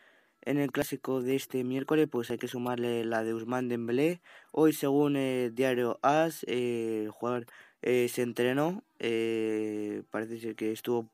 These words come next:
poquísimo tiempo en la ciudad deportiva, pero quiso estar, pues, recuperándose, quiere llegar a ese partido porque él sabe que obviamente es un partido muy importante, pues, para el club,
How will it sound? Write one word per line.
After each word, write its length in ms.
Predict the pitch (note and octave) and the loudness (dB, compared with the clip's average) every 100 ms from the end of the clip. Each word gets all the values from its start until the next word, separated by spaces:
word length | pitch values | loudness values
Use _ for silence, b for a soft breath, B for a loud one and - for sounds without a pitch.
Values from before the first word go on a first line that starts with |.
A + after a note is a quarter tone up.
| - | -4
poquísimo 540 | A#2 A2+ - A#2+ A#2+ | -2 0 -2 -2 -2
tiempo 320 | A#2+ C3 A#2+ | 0 0 0
en 20 | |
la 80 | A#2 | -2
ciudad 160 | - A#2 | -2 -4
deportiva, 420 | A2+ A2 - C#3+ | -2 -4 0 0
pero 240 | C3+ A#2 - B B B B | 0 -2 -4 B B B B
quiso 260 | D3 C#3 | 0 0
estar, 460 | C3+ - C3+ C3 B2 | -2 0 2 2 0
pues, 360 | A#2+ A#2 A2+ A2+ | -2 -2 0 -2
recuperándose, 840 | A#2 A#2 A#2 B2 D3 D#3 E3 D#3 | -4 -2 0 2 2 0 0 0
quiere 320 | - B2 A#2 | 0 -2 -2
llegar 320 | A2+ A#2 A#2 - B B B | -2 -2 -2 -6 B B B
a 100 | C3 | 0
ese 180 | C#3 | 2
partido 440 | C3+ A#2+ A#2+ C3+ D3+ | 0 -2 2 2 4
porque 400 | C3+ A2 G#2+ A#2 | 2 0 0 0
él 120 | A#2 | -2
sabe 320 | - A#2 A#2 | -2 0 0
que 160 | A2 A2+ | -2 -2
obviamente 300 | A#2 A#2 A2+ | -2 -4 -6
es 100 | A2+ | -8
un 80 | A2+ | -6
partido 360 | A2+ - A#2 | -6 -2 -2
muy 180 | A2 B2+ | 2 2
importante, 720 | C3 A#2 A2+ A2+ B2+ A#2+ A2 - B B B B | 2 2 0 2 0 0 -2 -4 B B B B
pues, 720 | C3 B2+ A#2+ A2+ A2+ A2 - - | 2 4 4 2 -2 -6 -10 -2
para 220 | B2 A#2 | 0 0
el 120 | A2 | -2
club, 320 | - D#3+ G#3 | 6 8 8